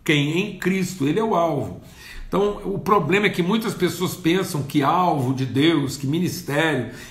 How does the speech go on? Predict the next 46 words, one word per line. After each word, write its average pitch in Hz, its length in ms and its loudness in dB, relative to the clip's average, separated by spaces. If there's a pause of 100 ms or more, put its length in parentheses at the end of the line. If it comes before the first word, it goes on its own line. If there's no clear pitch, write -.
Então, 135 180 4
ele 190 80 0
tá 220 60 2
dizendo 180 260 2
aqui, - 160 0
ó, 151 280 2 (1000)
"Eu 151 160 6
vou 147 240 6
andar 156 360 6
e 160 80 -2
caminhar 165 360 2
de 180 100 2
acordo 180 320 0
com 190 80 0
a 190 40 4
minha 196 380 2 (240)
vocação. 180 920 2 (320)
Eu 135 100 6
vou 185 180 6
para 208 140 2
o 160 140 2
prêmio 180 300 2
da 180 100 2
soberana 220 1000 4
vocação 185 760 0
de 185 100 -4
Deus 160 300 0
em 175 100 -4
Cristo." 160 360 -2 (280)
Qual - 140 0
é - 20 2
a 240 80 2
soberana 190 680 4
vocação 175 720 0
de 160 120 -2
Deus 147 300 2
em 151 120 -4
Cristo? 127 240 -4
Sabe 185 200 -2
qual 190 120 0
é - 20 2
a 185 40 0
vocação? 190 640 -2 (300)
A 165 140 4
nossa 277 400 0
vocação 165 920 0